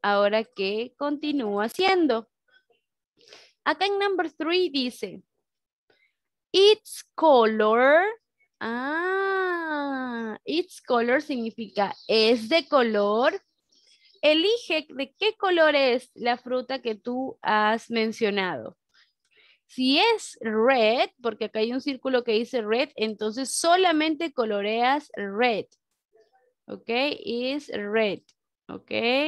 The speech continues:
Ahora, si es de color amarillo, entonces solo coloreas yellow. It's color yellow.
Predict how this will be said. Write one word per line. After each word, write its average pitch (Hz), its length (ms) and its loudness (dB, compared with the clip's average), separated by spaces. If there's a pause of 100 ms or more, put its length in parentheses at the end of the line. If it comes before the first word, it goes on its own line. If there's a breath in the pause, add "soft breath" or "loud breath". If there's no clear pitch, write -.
(1800 loud breath)
Ahora, 240 600 4 (120)
si 262 280 -2
es 392 120 4
de 427 140 0
color 254 300 -2
amarillo, 320 720 -4
entonces 233 420 -10
solo 220 460 4
coloreas 233 580 4
yellow. 226 720 2 (720)
It's 220 460 -6
color 285 500 2
yellow. 240 760 0